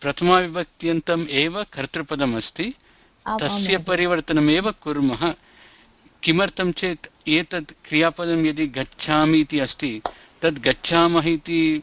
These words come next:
Speaker 1: परिवर्तनं कुर्मश्चेत् अहं
Speaker 2: आम्, आम्।
Speaker 1: पाठशालां गच्छामः इति तु न भवति खलु, अतः वयम् इति एव भवति, अतः कर्तृपदस्य
Speaker 2: आम्।
Speaker 1: परिवर्तनम् आवश्यकमस्ति अत्र।
Speaker 2: आम्, महोदय।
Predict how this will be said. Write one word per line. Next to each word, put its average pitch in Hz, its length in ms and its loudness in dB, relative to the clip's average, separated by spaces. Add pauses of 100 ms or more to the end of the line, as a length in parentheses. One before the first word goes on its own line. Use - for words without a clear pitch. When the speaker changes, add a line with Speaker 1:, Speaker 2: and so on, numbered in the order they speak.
(120)
Speaker 1:
परिवर्तनं 151 520 -2
कुर्मश्चेत् 147 840 -2 (680)
अहं 139 200 4
Speaker 2:
आम्, 185 120 2
आम्। - 800 -16
Speaker 1:
पाठशालां 151 880 -2
गच्छामः 165 580 0
इति 151 220 -6
तु 165 140 -16
न 147 320 -2
भवति 131 360 -8
खलु, 156 300 -4 (680)
अतः 147 280 -2
वयम् 147 520 2
इति 139 220 -4
एव 131 200 -4
भवति, 107 420 -8
अतः 175 360 -6
कर्तृपदस्य 139 800 -4
Speaker 2:
आम्। 190 120 -10
Speaker 1:
परिवर्तनम् 123 600 -6
आवश्यकमस्ति 107 800 -6
अत्र। 98 300 -14 (400)
Speaker 2:
आम्, 208 180 -6
महोदय। 165 380 -10